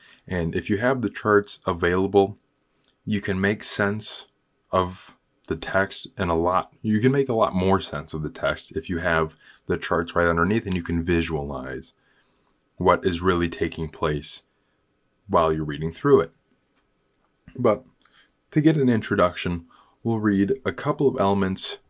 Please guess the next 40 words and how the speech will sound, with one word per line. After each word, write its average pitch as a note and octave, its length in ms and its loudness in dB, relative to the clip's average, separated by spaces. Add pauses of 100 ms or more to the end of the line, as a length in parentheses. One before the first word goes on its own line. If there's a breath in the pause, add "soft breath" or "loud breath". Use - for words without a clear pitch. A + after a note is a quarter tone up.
(140)
of G2+ 160 2
this F#2+ 160 0
report. F#2 420 2
We G#2 100 2
won't B2+ 220 2
go B2 140 4
through G#2+ 300 -2
the F2 140 -2
entire A#2+ 380 -2
report. A2 540 0 (420 soft breath)
There's E2 260 -6 (160)
twenty-two G2 460 -2
pages F2 480 0
and E2+ 240 -4
most F#2 220 0
of D#2+ 80 -2
it's D#2 160 -4
charts, - 380 -4
and D2+ 120 -12
that's E2 380 -8 (180 soft breath)
a G2+ 60 -4
little F2+ 240 2
harder F2+ 300 2
to D#2+ 140 -2
explain, F#2 640 -4
but D2 240 -4 (400 soft breath)
there's G2 160 4
a G2+ 60 0
couple C3+ 280 4
of B2+ 100 0
things G#2+ 260 -2
that F#2 100 0
I F#2 60 4
wanted F2 380 -2
to E2 40 -2
point E2 300 -6
out D2+ 180 -6
early E2 220 0
on E2 240 -2
is D2+ 280 -8